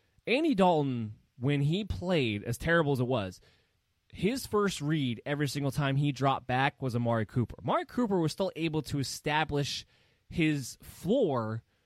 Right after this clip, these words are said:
his consistent floor that he's really had for most of the season, as long as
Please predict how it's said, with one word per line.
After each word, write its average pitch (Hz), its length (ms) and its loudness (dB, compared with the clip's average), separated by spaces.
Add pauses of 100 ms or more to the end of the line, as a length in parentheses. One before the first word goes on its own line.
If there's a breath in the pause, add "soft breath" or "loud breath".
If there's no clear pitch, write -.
(180)
his 175 140 4
consistent 165 600 -2
floor 139 320 0
that 135 120 2
he's 160 160 2
really 165 180 0
had 151 240 0
for 143 120 -4
most 147 340 0
of 131 60 -8
the 113 60 -6
season, 127 760 -2 (580 soft breath)
as 151 140 2
long 185 240 2
as 190 100 -2